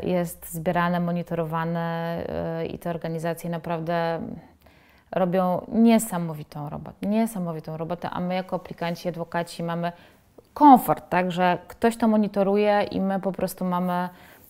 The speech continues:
e, taką gwarancję, że nikt nie zostanie tej pomocy prawnej, em, e, pozbawiony, a wszyscy do tych zatrzymań, to muszę powiedzieć, jeżdżą zupełnie, e, za darmo,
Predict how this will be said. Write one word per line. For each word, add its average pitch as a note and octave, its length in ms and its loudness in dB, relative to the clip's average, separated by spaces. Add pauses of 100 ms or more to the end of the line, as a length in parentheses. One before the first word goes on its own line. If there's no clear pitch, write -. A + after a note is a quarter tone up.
(120)
e, F3 500 0
taką F#3 260 -4
gwarancję, F3 540 0
że D#3+ 100 -6
nikt E3 240 -6
nie E3+ 80 -4
zostanie E3 540 -8 (260)
tej E3+ 140 -2
pomocy D#3+ 400 -10
prawnej, D#3 680 -10
em, D#3+ 720 -8
e, E3+ 380 -10
pozbawiony, E3 640 -2
a F3+ 100 -2
wszyscy - 440 -4 (400)
do D#3+ 100 -6
tych G3 160 -2
zatrzymań, F#3 420 -4
to F3+ 120 -14
muszę E3+ 220 -10
powiedzieć, E3+ 300 -8
jeżdżą E3 240 -6
zupełnie, D#3 580 -10 (460)
e, D#3+ 460 -4
za D#3+ 260 -4
darmo, D3 520 -10